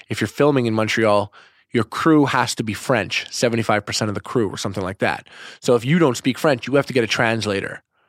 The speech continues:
So now a lot of people don't work there under those conditions. So a lot of the, the filming is in French. So I can't act in French. And, uh, you know, I was getting, like, just never really getting roles. So I was like, "I'm gonna buy a camera,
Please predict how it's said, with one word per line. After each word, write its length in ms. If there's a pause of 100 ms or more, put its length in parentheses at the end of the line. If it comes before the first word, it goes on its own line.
(280)
So 120
now 340
a 60
lot 140
of 60
people 180
don't 220
work 380
there 240
under 200
those 180
conditions. 600 (340)
So 160
a 20
lot 200
of 80
the, 100 (120)
the 520
filming 420
is 120
in 80
French. 560 (480)
So 180
I 120
can't 220
act 240
in 80
French. 400 (580)
And, 280
uh, 60
you 120
know, 100
I 40
was 120
getting, 200
like, 360
just 260 (120)
never 760
really 200
getting 300
roles. 380
So 340
I 160
was 220
like, 200
"I'm 100
gonna 200 (300)
buy 200
a 80
camera, 640